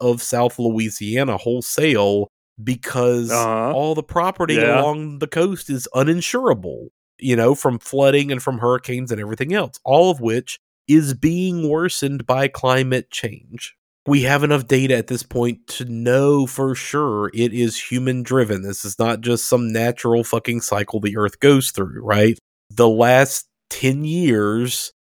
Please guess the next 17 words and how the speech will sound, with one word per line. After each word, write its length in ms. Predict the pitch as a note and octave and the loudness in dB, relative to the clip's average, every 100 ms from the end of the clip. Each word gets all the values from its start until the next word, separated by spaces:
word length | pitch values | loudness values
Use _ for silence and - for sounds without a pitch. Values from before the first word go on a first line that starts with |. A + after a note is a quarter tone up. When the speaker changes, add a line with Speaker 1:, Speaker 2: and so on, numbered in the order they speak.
| _ - | _ 0
Speaker 1:
have 180 | B2 G#2+ | 0 4
been 160 | B2+ | 2
the 120 | A#2 | 2
hottest 560 | G2+ - B2 C3+ C#3 - | 0 -2 0 0 -2 -4
recorded 560 | B2 - C3 B2+ A#2+ A2+ | -6 -2 0 0 -2 -2
years 680 | A2+ A2 A2+ A2 G#2+ - - _ _ | -2 0 0 0 -4 -8 -12 _ _
in 140 | A#2+ A#2+ | 0 2
the 80 | |
history 640 | A2+ - E3 - - E3 D3+ | 2 2 0 0 -4 -2 0
of 100 | C3+ | 0
humankind 760 | - B2+ C3 B2+ B2+ B2+ B2+ A2+ | -2 -4 -2 -4 -2 0 0 0
being 220 | A#2+ A#2 | -2 2
able 180 | A#2+ A2+ | 0 0
to 100 | B2 | -2
measure 360 | A2+ A#2+ G#2+ F#2 | 2 4 2 -4
this 180 | F#2+ | -4
shit. 440 | - - F#2+ F#2 | -4 -4 -4 -6